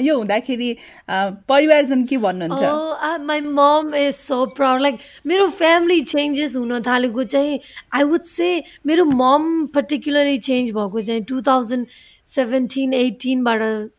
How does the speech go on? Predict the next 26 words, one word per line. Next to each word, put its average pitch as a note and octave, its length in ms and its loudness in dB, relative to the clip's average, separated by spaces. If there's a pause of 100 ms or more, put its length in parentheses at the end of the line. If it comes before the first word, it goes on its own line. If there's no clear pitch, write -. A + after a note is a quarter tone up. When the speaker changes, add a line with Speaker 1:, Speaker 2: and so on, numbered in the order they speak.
(120)
Speaker 2:
she C4 460 -6
started, B3+ 320 -2 (160)
like, A#3+ 180 0 (400)
um, A3 400 -4
deliberately B3+ 880 2 (300)
talking A#3+ 320 -2
about G#3+ 340 -4 (340)
gender A#3 520 2
issues A#3 440 -6
अनि A3 400 -6 (120)
अरू A3+ 420 -4 (100)
कुराहरू A3 420 -2
हुन्छ A3 160 -6
नि, D4 80 4
Speaker 1:
है? A3+ 280 6
Speaker 2:
सोसियल B3+ 220 2
इस्यु A#3+ 280 -6
भन्न G#3+ 320 -4
थाल्नु A3 300 -8
हो। G#3+ 160 -10 (360)
मेरो D4 300 0 (280)
अरू D4+ 340 4
फ्यामिली C#4 400 2
मेम्बरहरू B3+ 640 0
चाहिँ, C4 340 -2 (340)
um, A#3 320 -4